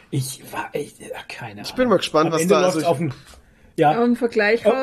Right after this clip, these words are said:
Speaker 1: wollte
Speaker 3: und
Speaker 1: grad
Speaker 3: dann
Speaker 1: sagen, am
Speaker 3: kommt
Speaker 1: Ende läuft's auf
Speaker 3: Disney.
Speaker 1: einen Vergleich raus, dann kriegt sie halt noch ein paar Millionen
Speaker 3: Ja.
Speaker 1: mehr und
Speaker 2: Ja.
Speaker 1: dann ist die Sache gegessen.
Speaker 2: Ich mein, die ist ja eh
Speaker 3: Disney
Speaker 2: bei, bei
Speaker 3: wahrscheinlich
Speaker 2: Marvel
Speaker 3: günstiger
Speaker 2: raus.
Speaker 3: damit immer noch weg.
Speaker 1: Ja, ver-, zu verlieren hat sie eh nix mehr, sie braucht eh nichts mehr von <laughs> Marvel, von daher ist die Sache durch.
Speaker 2: Ja.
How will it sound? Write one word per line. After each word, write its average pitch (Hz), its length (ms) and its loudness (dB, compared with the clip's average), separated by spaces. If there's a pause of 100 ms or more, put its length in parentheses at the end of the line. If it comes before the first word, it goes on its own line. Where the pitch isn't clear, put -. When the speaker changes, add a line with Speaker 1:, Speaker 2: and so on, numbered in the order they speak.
Speaker 1:
wollte 190 60 4
Speaker 3:
und 190 80 2
Speaker 1:
grad 196 100 4
Speaker 3:
dann - 60 -6
Speaker 1:
sagen, 185 140 6
am 190 100 2
Speaker 3:
kommt 175 60 0
Speaker 1:
Ende 196 100 4
läuft's 196 80 6
auf 196 60 4
Speaker 3:
Disney. 254 100 2
Speaker 1:
einen 170 100 2
Vergleich 180 380 2
raus, 202 160 2
dann 175 100 -4
kriegt 208 220 -4
sie 190 80 0
halt 170 100 2
noch 175 120 -2
ein 139 40 -8
paar 160 160 0
Millionen 170 300 2
Speaker 3:
Ja. 151 80 4
Speaker 1:
mehr - 0 -
und 147 80 2
Speaker 2:
Ja. 160 80 2
Speaker 1:
dann 139 100 4
ist 147 120 -8
die 143 40 -10
Sache 135 220 -6
gegessen. 120 400 -12
Speaker 2:
Ich 151 80 0
mein, 175 160 6
die 202 100 2
ist 190 140 0
ja 185 80 8
eh 135 60 4
Speaker 3:
Disney 190 100 4
Speaker 2:
bei, 269 60 2
bei 190 160 6
Speaker 3:
wahrscheinlich 175 340 4
Speaker 2:
Marvel 175 180 4
Speaker 3:
günstiger 175 260 4
Speaker 2:
raus. 202 280 4
Speaker 3:
damit 202 160 -10
immer 202 160 -10
noch 202 160 -12
weg. 196 180 -12 (560)
Speaker 1:
Ja, 180 220 0
ver-, 185 260 2
zu 190 140 -4
verlieren 208 320 4
hat 214 100 2
sie 190 140 -4
eh - 20 -2
nix 233 220 -6
mehr, 233 160 0
sie 196 100 -4
braucht 170 300 -6
eh 240 100 -4
nichts 240 220 -6
mehr 214 160 2
von 220 180 4
<laughs> - 0 -
Marvel, 247 600 2
von 226 240 -2 (100)
daher 214 380 0
ist 190 120 -12
die 196 60 -8
Sache 175 300 -4
durch. 160 320 -6 (120)
Speaker 2:
Ja. 143 220 0